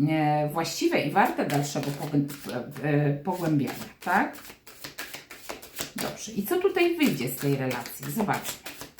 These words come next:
co wyjdzie z tej relacji. Mhm. Mhm. Poproś inne osoby o wsparcie i je zaakceptuj.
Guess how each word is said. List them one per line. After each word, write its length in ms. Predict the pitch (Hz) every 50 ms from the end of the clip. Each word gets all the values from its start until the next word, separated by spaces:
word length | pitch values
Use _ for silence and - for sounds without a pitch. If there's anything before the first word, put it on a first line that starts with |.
| - -
co 100 | 247 254
wyjdzie 400 | 269 262 262 247 247 247 247 -
z 60 | -
tej 180 | 185 175 170
relacji. 500 | 170 160 143 127 131 120 - - - - - - - - - - - - - - - - - - - - - - - - - - _ _ _ -
Mhm. 800 | - - - - - - 165 156 160 175 233 294 285 - - - _ _ _ _ _ _ _ _ _ _ _ _ _ _ _ _ _ _ _ _ _ _ _ _ _ - - - - - - - _ _ _ _ _ _ _ _ _ _ _ _ _ _ _ _ _ 196
Mhm. 560 | 190 190 190 - - 160 160 - 185 202 196 - -
Poproś 520 | 247 254 254 - 330 330 330 - - -
inne 320 | 247 247 247 247 240 - -
osoby 480 | 196 - - 208 170 180 185 180 -
o 60 | 190
wsparcie 580 | 190 - - - - - 147 139 143 - - 214
i 200 | - - 190 170
je 120 | 151 151
zaakceptuj. 800 | 160 180 175 - - - - - - - - - - - 117 117